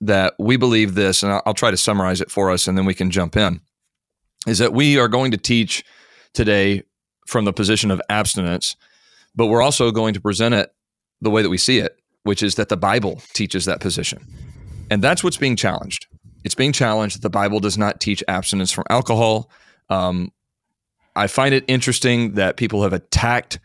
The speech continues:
the independent Baptist movement for what they call eisegesis,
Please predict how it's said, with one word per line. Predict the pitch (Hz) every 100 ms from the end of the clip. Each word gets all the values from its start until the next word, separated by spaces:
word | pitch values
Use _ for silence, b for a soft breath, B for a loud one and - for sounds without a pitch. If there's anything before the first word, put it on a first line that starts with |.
| b b b b _
the | 107
independent | 110 110 120 104
Baptist | 110 104 101
movement | 107 101 104 101 -
for | 104
what | 95 95
they | 92
call | 98 90 101
eisegesis, | 104 101 92 101 98 101